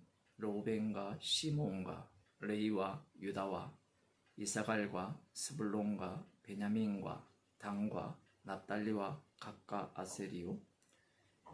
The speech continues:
이미 애굽에 있는 요셉까지 야곱의 혈속이 모두 칠십인이었더라.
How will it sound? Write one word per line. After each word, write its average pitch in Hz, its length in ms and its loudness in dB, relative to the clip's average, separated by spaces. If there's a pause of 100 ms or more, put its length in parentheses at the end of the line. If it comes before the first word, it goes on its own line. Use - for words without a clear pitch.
(280)
이미 120 320 6
애굽에 127 320 6
있는 110 460 4
요셉까지 104 720 0
야곱의 110 540 2 (140)
혈속이 104 680 -2
모두 107 400 2
칠십인이었더라. - 1080 -4